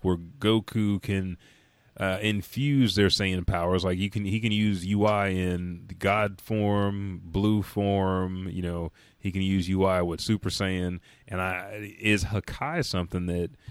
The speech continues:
can also be infused with the Saiyans? And this, this might be why whatever race said this, if it was a deity, said the Saiyans are the ultimate warriors, because they say that early on,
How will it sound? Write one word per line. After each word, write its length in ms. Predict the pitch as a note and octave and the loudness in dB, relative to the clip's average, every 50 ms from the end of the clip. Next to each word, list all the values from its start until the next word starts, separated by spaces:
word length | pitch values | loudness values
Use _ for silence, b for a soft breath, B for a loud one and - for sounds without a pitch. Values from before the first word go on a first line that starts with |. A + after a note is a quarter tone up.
| B B B B B _ | B B B B B _
can 120 | - B2 | -2 0
also 320 | A#2 A2+ A2 G2+ - G#2+ G2 | 2 4 2 2 2 0 0
be 140 | F2 F#2+ F#2+ | 0 0 0
infused 580 | F2+ F2 - - F#2+ F2+ F2+ F2+ E2+ D#2 D#2+ | 0 -2 -4 -2 -2 0 0 -2 -2 -4 -6
with 340 | F2 F2+ F2+ F2 F2 E2+ D#2+ _ - | -2 0 0 2 0 -2 -4 _ -8
the 80 | F2 | -8
Saiyans? 540 | D#2 - - F2+ E2+ E2 D#2+ E2 E2 E2 E2 | -8 -6 -6 -6 -6 -8 -8 -10 -12 -12 -12
And 160 | E2+ F2 F#2+ | -10 -6 -2
this, 220 | G2+ G#2+ G2+ - - | -2 -2 -2 -4 -10
this 260 | F#2+ F#2+ A2+ A2 - - | -2 -2 -2 -2 0 -2
might 320 | A#2 B2 B2+ A#2 G#2+ F#2 | 0 0 0 -2 -2 0
be 340 | A2+ C3+ D#3+ D#3 C#3+ C3+ B2+ | 0 0 0 0 0 0 0
why 680 | A2 F2 E2+ G2 A2+ B2 C3 A#2+ G#2 G2 F#2 F#2+ G#2 G#2 b b b b b b b b b b b b b _ | 0 0 0 0 2 2 2 2 0 0 -2 -4 -6 -8 b b b b b b b b b b b b b _
whatever 920 | - F#2 F#2+ G#2 G2+ - - G#2 G#2+ A2 A#2 A#2+ A2+ B2 C3+ C3+ C3+ C3 | -4 2 4 4 4 4 -2 0 0 2 2 2 2 2 4 4 4 4
race 340 | A#2+ A2+ A#2+ B2 B2 A#2 - | 4 4 4 4 4 2 2
said 340 | - - B2 B2 B2+ B2+ B2 | 0 -2 0 0 0 0 -2
this, 240 | B2+ B2+ A#2+ - A2 | -2 -2 -2 -2 -4
if 120 | G2 - | -4 -2
it 60 | G2 | -2
was 180 | F2+ F2+ F2+ E2 | -2 -2 -2 -2
a 60 | F2 | -4
deity, 640 | D#2+ E2+ G2+ G#2+ A2 G#2+ G2+ - - A2 G#2+ G#2 G2 | -2 -2 0 0 0 0 -2 -2 -2 -2 0 0 -2
said 320 | F#2 - G#2+ G2 F#2+ F#2 | -2 -2 -4 -4 -2 -2
the 60 | F#2+ | -4
Saiyans 400 | F2+ - - F#2+ F#2+ G2 G2 F#2+ | -8 -6 -4 -4 -2 -2 -2 0
are 80 | F#2 F#2 | 0 0
the 80 | F#2 F2 | 0 2
ultimate 440 | F2+ F#2+ F#2+ - - G2 F2+ E2 | 2 0 0 0 -2 -4 -4 -2
warriors, 600 | E2 E2 F2+ G2+ A#2 A#2 G2+ F2+ E2+ E2 E2+ E2 | 0 2 2 4 4 4 2 2 0 -2 -4 -4
because 400 | - - - - G2 F#2 F2 F2 | -6 -8 -4 -2 -2 -2 -2 -2
they 160 | - - A2 G#2+ | -4 -4 -4 -2
say 160 | - C#3 D3+ | -2 -2 0
that 180 | C#3+ A2 F#2+ G2+ _ _ - G#2+ A2 _ _ | 0 -2 -2 -4 _ _ -16 -16 -16 _ _
early 300 | A#2+ B2 A#2+ A2+ G2 F#2+ | 2 2 4 4 2 2
on, 480 | F#2 F#2+ F#2+ F2 D#2 D2 D2+ D#2 D2+ | 2 0 0 -2 -4 -8 -14 -16 -18